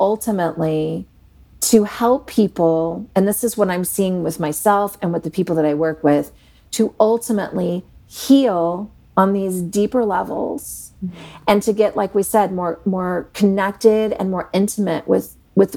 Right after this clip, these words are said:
Speaker 1: our true self, and to feel comfortable in our skin,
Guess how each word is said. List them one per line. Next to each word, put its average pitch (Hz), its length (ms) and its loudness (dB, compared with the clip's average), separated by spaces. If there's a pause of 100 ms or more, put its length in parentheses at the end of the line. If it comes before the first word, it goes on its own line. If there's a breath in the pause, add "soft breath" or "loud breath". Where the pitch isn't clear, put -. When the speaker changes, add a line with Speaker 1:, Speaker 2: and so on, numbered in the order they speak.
Speaker 1:
our 196 120 6
true 214 260 0
self, 185 640 -4 (720 loud breath)
and 233 220 6
to 247 140 -2
feel 277 400 2
comfortable 302 760 0
in 214 140 -2
our 214 200 -2
skin, - 800 0